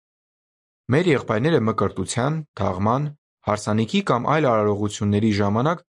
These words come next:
կրոնական ծառայություն մատուցելու դիմաց չեն վարձատրվում։ Մենք գումար հավաքելու նպատակով միջոցառումներ չենք կազմակերպում։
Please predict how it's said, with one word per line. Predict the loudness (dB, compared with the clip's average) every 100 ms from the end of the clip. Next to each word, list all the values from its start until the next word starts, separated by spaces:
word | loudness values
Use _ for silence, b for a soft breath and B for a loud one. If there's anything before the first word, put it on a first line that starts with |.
| -4
կրոնական | 0 2 0 0 0
ծառայություն | 0 0 0 0 0
մատուցելու | 2 0 -2 -4 -2
դիմաց | 0 0 0 -2
չեն | -2 0
վարձատրվում։ | 0 -2 -6 -6 -6 -8 -10 _ _ _ _ _ _ _ _ _ _ _ _ _ 0
Մենք | 0 0
գումար | 0 2 2
հավաքելու | 2 0 0 0 2
նպատակով | 2 2 0 0 0 0
միջոցառումներ | 0 0 0 0 0 0 -2
չենք | -2 -2
կազմակերպում։ | -2 -2 -2 -6 -6 -6 -10